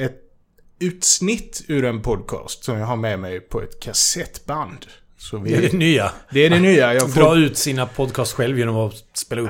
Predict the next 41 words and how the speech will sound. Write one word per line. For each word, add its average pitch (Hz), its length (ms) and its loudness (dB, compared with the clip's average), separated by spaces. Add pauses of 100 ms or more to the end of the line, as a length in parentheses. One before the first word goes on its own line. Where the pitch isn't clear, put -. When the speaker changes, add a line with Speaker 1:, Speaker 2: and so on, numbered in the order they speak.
Speaker 1:
Ja, 110 80 -10
Speaker 2:
några 120 80 0
Speaker 1:
ja, 127 80 6 (120)
Speaker 2:
hans 151 120 4
Speaker 1:
det, 151 220 6
det 147 140 4
är 151 40 2
några, 135 540 6
eh, 123 180 4 (640)
som 123 220 -6
sitter 120 300 -2
på 120 80 -6
ett 110 100 -8
café 120 280 -8
i 117 140 -2
Bukarest 123 720 -2
och 104 340 -8
väljer 107 260 -2
ut 92 360 -6 (360)
highlights 110 680 -2
ur 113 140 -4
webbpodcast 104 840 -4
och - 100 -14
skickar 113 240 -6
hem 107 180 -6
dem 95 180 -10
på 101 160 -4
gamla 98 300 -6
Buffs - 640 -6
kassetter - 500 -6
till 110 140 -12
mig 98 160 -10
så - 100 -18
jag 98 100 -16
kan 104 120 -12
lyssna 104 240 -10
på 113 120 -12
dem. 101 160 -12
Men 139 140 -2
nu, 220 280 10
nu, 208 280 2